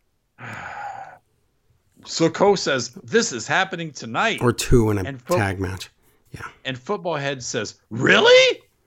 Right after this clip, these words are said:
Speaker 2: What is
Speaker 1: This
Speaker 2: wrong
Speaker 1: was
Speaker 2: with
Speaker 1: the
Speaker 2: him?
Speaker 1: main story tonight.
Speaker 2: I think
Speaker 1: This
Speaker 2: he's
Speaker 1: was the ex-
Speaker 2: concussed. Yeah.
Speaker 1: Uh,
Speaker 2: <laughs>
Speaker 1: Bianca has to take a ring post early just to make it seem like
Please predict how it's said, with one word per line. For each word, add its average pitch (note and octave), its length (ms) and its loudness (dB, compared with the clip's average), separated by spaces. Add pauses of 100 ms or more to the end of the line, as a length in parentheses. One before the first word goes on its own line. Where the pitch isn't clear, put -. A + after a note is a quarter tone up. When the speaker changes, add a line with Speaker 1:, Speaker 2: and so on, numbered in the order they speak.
(420)
Speaker 2:
What - 240 -4 (100)
is D3+ 300 8
Speaker 1:
This C3+ 120 8
Speaker 2:
wrong F3+ 260 12
Speaker 1:
was F3 100 12
Speaker 2:
with - 80 2
Speaker 1:
the C3 60 4
Speaker 2:
him? A#2+ 60 4
Speaker 1:
main F3+ 320 -4
story C#3 800 -4
tonight. F#2 360 -10 (1080)
Speaker 2:
I - 60 -6
think - 140 8
Speaker 1:
This D3+ 100 0
Speaker 2:
he's D#3+ 160 6
Speaker 1:
was G#3 80 4
the D#3+ 120 8
ex- C3 120 6
Speaker 2:
concussed. G2+ 500 -2 (300)
Yeah. G#2 280 -2 (1400)
Speaker 1:
Uh, B2 320 0 (160)
Speaker 2:
<laughs> - 180 2
Speaker 1:
Bianca E3 420 6
has D3 300 0
to - 60 -18 (160)
take C3+ 260 -4
a A2 240 -4
ring G#2+ 380 -6
post C3+ 480 -4
early B2 340 0
just A#2 280 -8
to A2+ 60 -6
make G2+ 200 -2
it - 100 -12
seem A2 240 -4
like F#2 160 -4